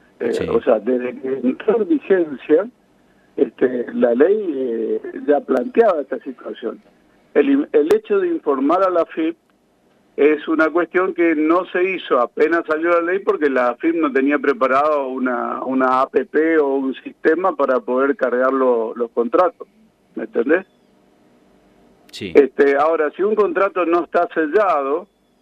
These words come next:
Speaker 1: eh, obviamente pierde, eh, o no está informado, perdón, no está
Speaker 2: Sí.
Speaker 1: informado, sí, pierde en alguna forma, eh, tiempo en caso de un desalojo, pero ese tiempo puede ser de dos meses o tres y tendrá que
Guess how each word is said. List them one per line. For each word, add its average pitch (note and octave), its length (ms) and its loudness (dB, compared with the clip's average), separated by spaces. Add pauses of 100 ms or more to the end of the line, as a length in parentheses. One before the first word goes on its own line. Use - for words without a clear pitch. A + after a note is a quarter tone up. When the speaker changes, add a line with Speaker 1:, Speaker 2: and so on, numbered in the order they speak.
(380)
Speaker 1:
eh, C3 260 2
obviamente E3+ 680 2 (320)
pierde, D#3+ 1080 0
eh, B2+ 60 -8
o B2+ 180 -2
no C#3+ 120 0
está D#3+ 220 0
informado, C#3+ 560 0
perdón, C3 400 -2
no C3 80 -2
está C#3 180 -4
Speaker 2:
Sí. C#3 60 0
Speaker 1:
informado, C#3 580 0
sí, E3 160 -2 (520)
pierde F#3+ 580 4
en D3 120 -2
alguna D3+ 600 0
forma, D#3+ 720 0
eh, C3 720 -2 (100)
tiempo E3 840 2
en C3+ 120 -2
caso D#3 300 -2
de D3 60 2
un C#3 120 0
desalojo, C3 640 -2
pero D#3+ 240 0
ese F3 160 0
tiempo F#3+ 320 -4
puede D#3+ 180 4
ser D#3 160 -2
de D3 80 4
dos C3+ 240 2
meses D#3 320 -2
o A#2+ 180 0
tres F#3+ 280 0
y - 60 -10
tendrá C3+ 360 0
que B2 240 0